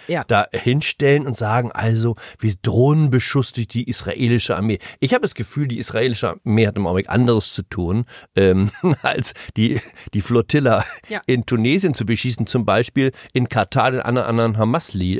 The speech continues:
Speaker 2: äh, Führer da mal auszuschalten, ne?
Speaker 1: Ja, wobei ich mich schon frage, also das ist jetzt das Todesurteil für die Geiseln, ne? Also wenn du die Verhandlungen so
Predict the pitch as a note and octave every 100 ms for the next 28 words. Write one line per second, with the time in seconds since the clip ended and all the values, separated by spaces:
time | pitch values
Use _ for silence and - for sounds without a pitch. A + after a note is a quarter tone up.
0 | F#2 - F#2+ F2 - A2 F#2 E2+ D#2+ D2+
1 | D2 - - B1 G#1 E2+ D3 F#3 F#3+ G3+
2 | F#3+ G#3 A#3+ - F3 F3 G#3 - E3+ F3+
3 | D#3+ D3 A#3+ - C4 A#3 - - A#3+ G#3+
4 | G3 G#3 G3+ G3+ F3 E3 F3 F3 E3 C#3+
5 | C#3 D#3 F#3+ _ _ F3+ F3+ F#3+ F#3 F3
6 | F#3 F3 A3+ B3 C4 B3 E3+ F#3 A#3+ C4